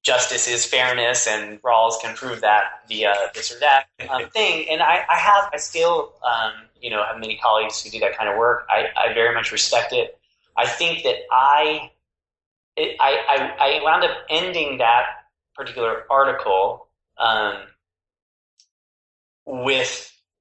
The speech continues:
Speaker 1: um, a statement that to some degree, especially because with the dead, unlike any other community, you can't consult them on their, you, you don't, you, you can't have some sort of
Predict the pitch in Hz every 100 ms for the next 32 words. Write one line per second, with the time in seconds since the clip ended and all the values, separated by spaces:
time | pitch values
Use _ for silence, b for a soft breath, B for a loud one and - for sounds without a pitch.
0 | _ _ _ _ _ _ _ - 123 117
1 | 113 113 131 - 143 139 131 127 120 -
2 | _ - 120 113 113 - - _ _ _
3 | _ _ _ _ _ _ _ _ - 143
4 | - 165 175 180 156 127 120 110 107 110
5 | 120 _ - 139 - 165 175 190 165 139
6 | 131 127 120 117 113 - _ _ _ -
7 | 131 139 123 147 143 151 151 127 135 123
8 | - 120 120 117 120 117 110 107 107 117
9 | 120 113 110 - 143 156 - 120 - 113
10 | 113 - 110 104 139 170 - _ - 123
11 | 113 117 113 113 139 135 151 165 156 -
12 | 160 160 160 - 147 156 156 - 147 135